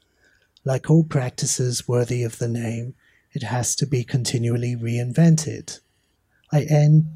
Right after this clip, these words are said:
with a quote from Anthony Braxton, the great free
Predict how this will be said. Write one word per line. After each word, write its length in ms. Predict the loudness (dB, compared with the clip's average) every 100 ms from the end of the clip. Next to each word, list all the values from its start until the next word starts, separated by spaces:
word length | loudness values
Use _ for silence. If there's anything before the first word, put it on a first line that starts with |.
| -2
with 160 | 0 0
a 60 |
quote 400 | -2 0 0 -2
from 180 | -6 -4
Anthony 360 | -4 -4 -6 -6
Braxton, 760 | 0 0 2 -2 -4 -6 -8 -12 _
the 80 | -10
great 320 | -6 -6 -8 _ _ _ _ _ _ _
free 380 | -8 -4 -4